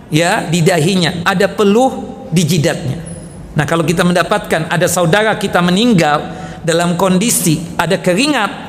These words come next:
di jidatnya, ada peluh di dahinya, berarti husnul khotimah. Kata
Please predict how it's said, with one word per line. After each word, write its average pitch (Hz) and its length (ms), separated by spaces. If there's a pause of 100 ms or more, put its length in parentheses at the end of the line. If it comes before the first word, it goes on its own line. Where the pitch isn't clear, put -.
(300)
di 165 80
jidatnya, 170 640
ada 170 160
peluh 302 800 (160)
di 196 160
dahinya, 202 400 (160)
berarti 165 320
husnul 180 400
khotimah. 160 440 (600)
Kata 165 160